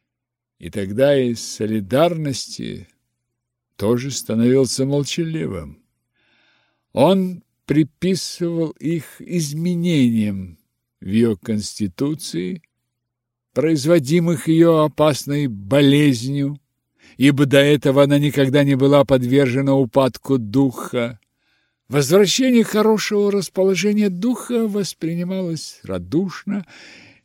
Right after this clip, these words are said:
и со своей стороны он реагировал с ответной радостью. Я верю, я даже могу утверждать,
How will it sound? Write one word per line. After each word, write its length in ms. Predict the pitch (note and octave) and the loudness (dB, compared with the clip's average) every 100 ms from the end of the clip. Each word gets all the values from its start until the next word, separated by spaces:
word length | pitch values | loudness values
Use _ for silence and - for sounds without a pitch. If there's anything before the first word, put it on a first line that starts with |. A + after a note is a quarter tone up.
| - | -10
и 300 | - E3+ - | -6 -4 -6
со 200 | - C3 | -6 -6
своей 340 | - B2 D3 | -2 0 0
стороны 580 | - - A2+ B2+ D#3 C#3 | -2 -2 0 0 -2 -4
он 300 | - B2+ A#2+ | -6 -4 0
реагировал 920 | A2+ A2+ G2+ F2+ D3+ D3 C3 B2 G#2 _ _ _ _ _ _ _ | 0 0 0 -2 0 0 0 0 -4 _ _ _ _ _ _ _
с 140 | - | -8
ответной 560 | G2 E2+ G#2+ G2 G2+ G2 | -8 -4 -4 -4 -6 -6
радостью. 680 | G2 F#2+ D#2 D#2 - - G2 | -4 -6 -6 -10 -10 -8 0
Я 200 | F3+ A3+ | 2 2
верю, 440 | F#3+ D3 E2 C#2+ _ _ _ _ _ _ _ _ _ _ | 2 2 0 -10 _ _ _ _ _ _ _ _ _ _
я 160 | A2+ C#3+ | 0 2
даже 200 | E3 F3 | 4 4
могу 300 | G3+ F#3+ A3 | 4 6 4
утверждать, 1040 | G#3 A3+ A#3 F3 C3+ A#2 C3 F#2 _ - | 2 2 2 0 -4 0 0 -2 _ -20